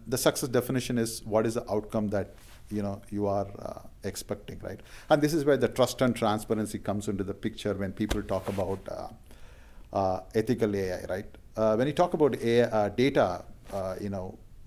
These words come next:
uh, people often talk about this example, which is this, uh, predictive policing, right?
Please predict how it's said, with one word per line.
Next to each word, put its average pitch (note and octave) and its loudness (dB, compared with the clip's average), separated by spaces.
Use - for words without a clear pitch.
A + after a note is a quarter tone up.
uh, A2 -4
people E3 0
often A2 2
talk G#2+ 2
about G#2 0
this G#2 -2
example, F#2+ -6
which F#2 -8
is F#2+ -6
this, G2 -6
uh, G2 -6
predictive A#2+ 2
policing, G2+ -2
right? F#2+ -4